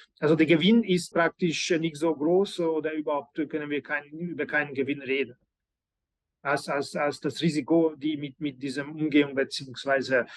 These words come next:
Hinterziehung verbunden ist. Und das ist gelungen. Also wenn man jetzt steuerlich betrachtet, das sage ich häufig, äh, meinen ausländischen Kollegen, Ungarn ist eigentlich ein Steuerparadies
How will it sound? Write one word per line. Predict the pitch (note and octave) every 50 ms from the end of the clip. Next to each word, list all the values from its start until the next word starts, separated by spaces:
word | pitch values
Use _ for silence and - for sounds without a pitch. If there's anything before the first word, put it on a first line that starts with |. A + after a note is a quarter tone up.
| - - _ _
Hinterziehung | D3 D3 - D3 C3+ B2+ - - C3+ B2+ A#2+
verbunden | - C3+ B2+ C#3+ F3 G3 F#3+
ist. | G3 G3 - - - - _
Und | - D3+ C#3
das | E3+ E3+ E3
ist | F3+ E3 C#3+
gelungen. | C3 C#3+ C#3 D3 F3 G#3 A3 A3 A3 G3+ - - - _ _
Also | - E3 E3 D#3
wenn | E3 F3 F3
man | F3+ F3 F3
jetzt | E3+ E3 -
steuerlich | - - F#3 F#3+ G3+ G3+ F#3 F#3 F3+ - _
betrachtet, | D#3 C#3 - - C3+ C3 C3+ - - G3+ F#3 D#3
das | E3 D3+
sage | E3 E3 E3 E3 D#3+
ich | -
häufig, | - D#3+ D#3+ E3+ E3 - D#3+ D#3 - - -
äh, | D#3+ D3+ D3+ D3+ D3+ D3
meinen | D3 C#3+ C#3+ D3 C#3+ C#3+ C#3+ _ D3
ausländischen | C#3+ C#3+ D3 C3+ - D#3 C#3+ C#3 C3 - C3+ C3 B2+
Kollegen, | - C3 B2+ C#3+ E3 F#3+ G3+ G3+ F#3 - - - - _ _ _
Ungarn | F3+ F3 F#3+ G3 G#3 G3+ G3+ G3
ist | F#3+ F#3 -
eigentlich | F#3+ F3 F3+ E3+ F3+ F3+ - F#3 F3 E3+
ein | E3+ E3+ E3 D#3
Steuerparadies | - - E3+ E3+ E3 D#3 - - D#3+ D#3+ D#3 C#3+ C#3 E3+ F#3 G3 F3+ - - - -